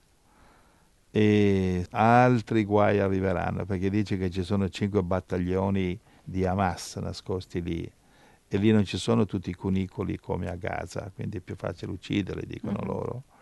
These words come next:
Speaker 1: Eh, Biden gli dice: "Non farlo", Israele lo fa. Cosa fa l'America? L'America è contro, però i politici, i,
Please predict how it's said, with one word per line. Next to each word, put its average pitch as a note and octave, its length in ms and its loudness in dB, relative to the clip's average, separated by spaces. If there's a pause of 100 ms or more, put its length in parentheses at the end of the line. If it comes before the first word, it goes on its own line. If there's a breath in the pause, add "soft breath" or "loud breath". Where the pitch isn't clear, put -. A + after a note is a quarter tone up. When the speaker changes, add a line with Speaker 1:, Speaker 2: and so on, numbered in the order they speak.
(540 soft breath)
Speaker 1:
Eh, F#2 480 -4
Biden G2+ 920 0
gli G#2 120 -8
dice: F#2+ 280 -6
"Non A2+ 180 2
farlo", C3 540 0 (120)
Israele F#2 540 2
lo F2 140 -4
fa. - 340 -12 (560 soft breath)
Cosa G2 260 0
fa G#2 140 2
l'America? A#2 600 4
L'America A#2 500 4
è - 40 4
contro, - 540 -4 (280 soft breath)
però A2+ 360 8
i G#2+ 140 4
politici, G2 880 4 (440 soft breath)
i, F#2+ 680 0